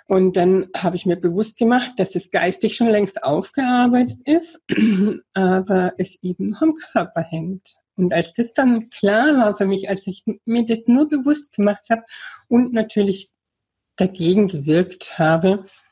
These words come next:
war es weg. Also ich, meine Knie sind vollkommen okay. Ähm, wichtig ist auch in der Interpretation,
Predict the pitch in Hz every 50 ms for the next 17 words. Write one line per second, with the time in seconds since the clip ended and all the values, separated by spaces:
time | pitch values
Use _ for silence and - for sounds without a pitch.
0 | _ _ _ _ _ _ _ _ _ - - - 180 180 185 - - 170 160 165
1 | - - - - - - - _ _ _ _ _ - 185 - 185 - - 185 180
2 | 185 185 185 - - 190 190 202 190 196 196 190 190 190 190 - - - 190 190
3 | 196 - - 185 185 185 185 185 190 190 - - - - - - - - 349 -
4 | - _ _ _ _ _ _ _ - - _ - 208 196 196 196 196 202 196 180
5 | - - - 202 202 - 233 190 226 214 - 208 190 196 196 196 185 175 151 180
6 | 180 170 180 175 - - 165 - 175 165 165 - - - 165 156 175 202 220 226
7 | 220 220